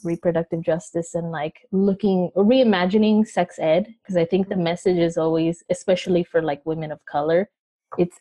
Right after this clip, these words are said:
abstinence. And if you choose anything other than the pill, you're seen as being irresponsible.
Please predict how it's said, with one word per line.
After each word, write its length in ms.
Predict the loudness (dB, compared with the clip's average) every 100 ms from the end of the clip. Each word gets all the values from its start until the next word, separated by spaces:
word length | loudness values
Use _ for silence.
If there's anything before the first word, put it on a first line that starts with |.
| -4
abstinence. 680 | -4 -2 0 4 2 0 -2
And 140 | -2
if 120 | 0 0
you 160 | 0
choose 420 | -2 0 2 2 0
anything 460 | 2 2 2 0 2
other 340 | 0 4 2
than 260 | 2 0 0
the 80 | -2
pill, 400 | 0 2 4 4
you're 320 | 4 2 2
seen 340 | 0 2 4
as 220 | 4 0 -2
being 200 | 0 0 2
irresponsible. 1000 | 0 0 -4 -6 -6 -8 -12 -10 -12